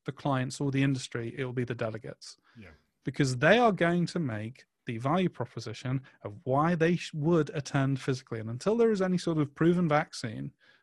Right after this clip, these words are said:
Speaker 1: and actually that made me sound like an anti-vax weirdo, I am very pro-vaccine, gonna say that now, um, don't at me. Um, but until there's a vaccine that,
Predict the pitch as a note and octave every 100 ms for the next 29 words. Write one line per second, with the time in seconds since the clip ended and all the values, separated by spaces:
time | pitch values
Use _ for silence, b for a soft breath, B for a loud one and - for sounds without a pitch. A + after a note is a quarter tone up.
0 | _ B2+ C#3+ B2+ C3 C3+ D3 D#3 C#3+ C3+
1 | C3+ B2+ B2+ C3+ B2 - A#2 G#2+ A#2 D3
2 | B B - D3+ F#3+ F3+ C3 F#3 B3 -
3 | C3 A2+ A2 - D#3+ G3 - D3 C3+ B2+
4 | A#2+ - C3+ G#3 - B B B - C3
5 | B2+ - _ D#3+ C#3 C3 B2+ C3+ G#3+ G3
6 | B B - D#3+ D#3 D#3+ _ _ _ _
7 | _ _ - - A3 E3+ B2+ - F#3 F#3+
8 | F3+ E3 - C4 G#3+ F#3+ F3 F3+ - F3
9 | D#3+ D3 D3 C#3+